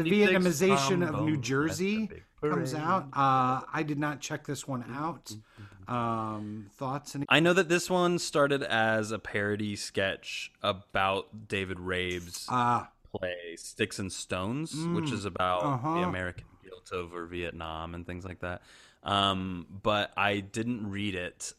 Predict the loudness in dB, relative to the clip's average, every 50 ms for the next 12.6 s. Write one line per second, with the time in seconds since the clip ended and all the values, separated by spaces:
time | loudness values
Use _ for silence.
0 | _ -2 0 0 0 0 0 0 -2 -2 -4 -6 -6 -4 -2 -2 -2 -4 -4 -2
1 | 0 2 2 2 2 0 0 0 0 0 0 0 0 -2 -4 -4 -4 -4 -6 -8
2 | -6 -4 -6 -6 -6 -6 -6 -8 -6 -6 -6 -8 -8 -12 -8 -4 -2 -2 -2 -2
3 | -4 -4 -4 -4 -4 -6 -8 -10 -12 -10 -10 -10 -10 -10 -10 -10 -8 -8 -8 -8
4 | -10 -10 -10 -10 -10 -10 -6 -4 -4 -4 -6 -6 -10 -10 -8 -6 -6 -6 -8 -10
5 | -12 -16 -16 -10 -8 -8 -8 -8 -10 -12 -14 -14 -16 -20 -20 -16 -8 -6 -6 -6
6 | -6 -10 -18 -20 -20 -20 -20 -20 _ -6 -2 0 0 0 0 -2 -4 -10 -16 -20
7 | -20 -20 -20 _ _ _ _ _ -18 -8 -4 -2 0 0 0 -2 0 0 0 0
8 | 0 0 -2 -4 -4 -4 -6 -4 -4 -2 0 4 6 8 8 8 8 8 6 4
9 | 4 2 2 0 0 -2 -2 2 2 2 2 2 -2 -2 -2 -2 -4 -2 -2 0
10 | 0 2 2 2 2 2 0 0 -2 -2 -4 -6 -6 -6 -6 -4 -4 -4 -4 -4
11 | -4 -6 -4 0 2 2 4 4 4 4 4 2 0 -2 -4 -6 -4 -4 -6 -6
12 | -8 -6 -6 -6 -8 -10 -14 -16 -16 -16 -18